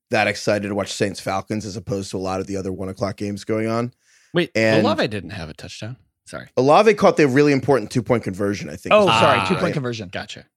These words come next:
Speaker 2: Gotcha.
Speaker 1: Uh, but this, the Sa-, I just looked up and the Saints were down a lot, and I was like, "What is going on here?" And then I looked up again, and Jarvis Landry had, like, same-ish amount of points as, like, A J Brown, and I was like, "This is weird."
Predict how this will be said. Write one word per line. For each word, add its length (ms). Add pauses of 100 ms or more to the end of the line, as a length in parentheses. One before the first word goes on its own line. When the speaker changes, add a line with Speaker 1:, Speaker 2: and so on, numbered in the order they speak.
Speaker 2:
Gotcha. 240 (300)
Speaker 1:
Uh, 320
but 380 (840)
this, 440
the 140
Sa-, 280
I 80
just 200
looked 180
up 200
and 80
the 60
Saints 300
were 80
down 220
a 60
lot, 320
and 120
I 20
was 160
like, 160
"What 220
is 100
going 300
on 180
here?" 240
And 160
then 80
I 40
looked 200
up 100
again, 320
and 80
Jarvis 360
Landry 360
had, 200
like, 160 (440)
same-ish 520
amount 180
of 80
points 260
as, 120
like, 160
A 100
J 160
Brown, 380 (580)
and 80
I 40
was 120
like, 220
"This 180
is 160
weird." 300